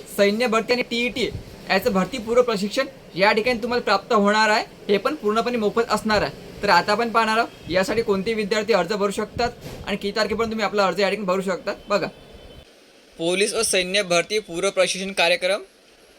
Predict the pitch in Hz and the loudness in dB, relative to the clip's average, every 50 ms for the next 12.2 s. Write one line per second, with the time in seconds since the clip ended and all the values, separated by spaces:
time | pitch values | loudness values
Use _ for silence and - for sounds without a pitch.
0 | - 156 160 170 175 180 196 214 - - 156 156 170 196 - 208 160 170 180 185 | -2 0 2 2 2 0 -2 -4 -2 0 2 2 0 0 -2 0 0 2 2 2
1 | 175 175 170 180 180 170 165 165 170 165 - 220 220 190 165 156 151 156 170 151 | 0 0 0 0 0 2 2 2 0 -2 -2 -4 -4 -2 0 0 0 0 -2 -4
2 | 165 175 180 - 180 165 - - 147 117 - - - - - - - - - 160 | -4 -8 -8 -6 -4 -4 -4 -4 -4 -6 -6 -8 -14 -20 -20 -20 -14 -8 -4 -2
3 | 156 156 151 180 202 - 190 185 - 208 196 180 208 180 170 190 190 - 180 170 | -2 0 2 0 0 0 -2 -4 -2 -2 0 2 2 2 2 0 -2 -4 -4 -4
4 | - - 196 202 175 185 180 185 185 185 185 190 202 202 180 170 170 160 147 175 | -2 0 0 0 2 2 2 2 0 0 0 0 -2 -2 -2 -2 -4 -2 0 0
5 | 170 165 190 - 190 175 170 214 247 - - - - - - - - - - 185 | 0 0 0 -2 -2 -2 -2 -2 -4 -4 -6 -12 -16 -20 -20 -20 -8 -2 0 0
6 | 185 165 135 123 135 - 185 - - 196 190 190 190 185 190 185 - 185 160 143 | 2 0 0 -2 -2 -4 -2 -2 -2 0 0 -2 -2 -4 -6 -4 -2 -2 -2 0
7 | - - 190 185 175 175 180 165 180 180 180 175 165 156 170 170 170 170 180 180 | -2 -2 -2 0 0 0 0 0 0 0 -2 -4 -4 0 0 0 0 0 0 0
8 | 175 170 170 170 170 175 175 160 156 - 170 170 165 160 185 180 165 170 170 165 | 0 0 0 0 -2 -2 -2 -2 -2 0 0 0 0 2 0 0 0 -2 -2 0
9 | 180 170 - - 135 104 - - - - - - - - - - - - - - | -2 -2 -2 -2 -4 -4 -4 -6 -14 -20 -20 -20 -18 -18 -16 -16 -16 -14 -12 -8
10 | 165 170 180 180 165 139 135 143 - 180 185 190 185 - 175 170 170 160 180 185 | -4 -2 0 0 2 2 0 0 -2 -4 -4 -4 -2 -2 -4 -4 -2 -2 -2 -2
11 | 185 190 - 190 180 175 151 160 165 165 170 165 165 160 175 180 185 185 175 170 | -2 0 2 2 2 2 2 0 -4 -4 -6 -6 -6 -8 -8 -4 -2 0 0 0
12 | 165 165 269 370 | 0 -2 -6 -14